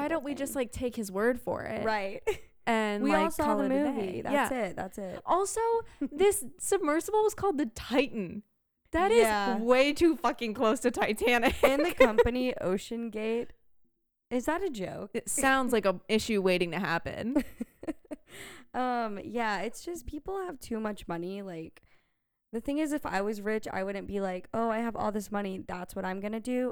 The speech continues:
Speaker 1: I would be, like, buying stuff.
Speaker 2: Yeah. Especially in the midst of all the
Speaker 1: Material things.
Speaker 2: all of the <laughs> material girl. <laughs> Especially, I don't wanna be in the ocean when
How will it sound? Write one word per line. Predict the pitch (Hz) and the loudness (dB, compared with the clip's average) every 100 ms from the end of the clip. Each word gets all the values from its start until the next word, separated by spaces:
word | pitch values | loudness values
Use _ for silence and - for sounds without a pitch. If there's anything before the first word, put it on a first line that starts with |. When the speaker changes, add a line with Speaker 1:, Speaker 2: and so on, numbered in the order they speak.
| - | -4
Speaker 1:
I | 196 | -6
would | 226 220 | -4 -4
be, | 233 | -4
like, | 220 - | -6 -6
buying | - - - | -8 -8 -12
stuff. | - - - - | -12 -12 -12 -10
Speaker 2:
Yeah. | 220 87 80 233 - _ _ _ _ _ 247 | -4 -4 -4 -10 -16 _ _ _ _ _ -10
Especially | - 320 - 302 233 - | -4 -2 -2 0 0 0
in | 247 | 0
the | 220 | 0
midst | 220 294 - | -2 -4 -4
of | 214 - | -4 -2
all | 208 220 | -2 2
the | |
Speaker 1:
Material | 254 202 190 285 269 196 | 2 2 2 2 0 0
things. | - - - | -4 -10 -6
Speaker 2:
all | 233 247 302 | -2 2 2
of | 247 | 2
the | 285 247 | -2 -6
<laughs> | - - | -10 -4
material | 349 339 370 403 370 | -2 0 2 4 4
girl. | 294 269 240 233 277 - 480 - 403 - - - | 4 4 4 6 4 6 4 4 2 2 -4 -8
<laughs> | - - - - - - - | -12 -16 -20 -18 -18 -18 -2
Especially, | 294 320 - - 523 494 349 330 | 2 2 2 4 4 4 2 4
I | 311 | 4
don't | 302 320 | 4 2
wanna | 302 339 | 2 2
be | 302 | 2
in | 311 | 0
the | 294 202 | 0 0
ocean | 277 311 277 247 | 0 0 0 0
when | 247 240 | 0 0